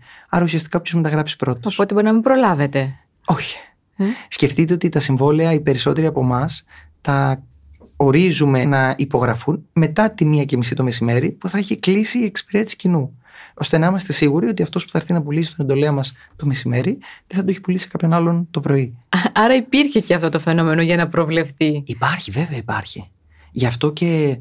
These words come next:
Speaker 1: είναι πολύ σημαντική και η τήρηση της αρχικής χρον-, της σειράς χρονικής προτεραιότητας στις
Speaker 2: Μμμ.
Speaker 1: πράξεις. Διότι αυτός ο οποίος μπορεί εσείς να μου πουλήσετε ένα ακίνητο και στη συνέχεια να έχετε μια οφειλή σε κάποια τράπεζα
Speaker 2: Μμμ.
Speaker 1: και να πάει η τράπεζα να γράψει προσημείωση μέχρι να μεταγράψω εγώ το συμβόλαιό μου.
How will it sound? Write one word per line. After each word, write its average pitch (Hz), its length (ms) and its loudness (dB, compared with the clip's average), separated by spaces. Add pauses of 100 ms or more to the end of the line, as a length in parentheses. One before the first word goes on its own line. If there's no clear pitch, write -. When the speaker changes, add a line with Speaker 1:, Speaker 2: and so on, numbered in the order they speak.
(240)
Speaker 1:
είναι 151 200 0
πολύ 147 200 0
σημαντική 151 480 0
και 160 140 -6
η - 40 -6
τήρηση 160 360 2
της - 120 -2
αρχικής - 340 -2
χρον-, 123 420 -2
της 120 180 -2
σειράς 123 280 0
χρονικής 117 320 -2
προτεραιότητας 117 760 -2
στις - 220 -6
Speaker 2:
Μμμ. - 60 -8
Speaker 1:
πράξεις. 95 560 -2 (320)
Διότι 123 460 0
αυτός 147 340 -2
ο - 20 0
οποίος 160 280 0 (240)
μπορεί 135 200 2
εσείς 165 340 -2 (220)
να 123 140 0
μου 120 80 2
πουλήσετε 123 360 -2
ένα 160 80 2
ακίνητο 107 560 0 (300)
και - 120 -12
στη - 120 -4
συνέχεια 156 340 0
να 165 60 2
έχετε 160 520 0
μια 151 200 0
οφειλή 135 560 -2 (160)
σε - 160 -8
κάποια 139 220 0
τράπεζα 120 440 0
Speaker 2:
Μμμ. - 80 -2 (440)
Speaker 1:
και - 140 -2
να 196 100 2
πάει 214 140 0
η 214 40 0
τράπεζα 202 280 0
να 185 80 0
γράψει 180 260 -2
προσημείωση 170 480 0
μέχρι 151 180 0
να 147 80 2
μεταγράψω 120 460 -2
εγώ 113 80 -6
το 113 100 -2
συμβόλαιό 113 480 0
μου. 104 200 -2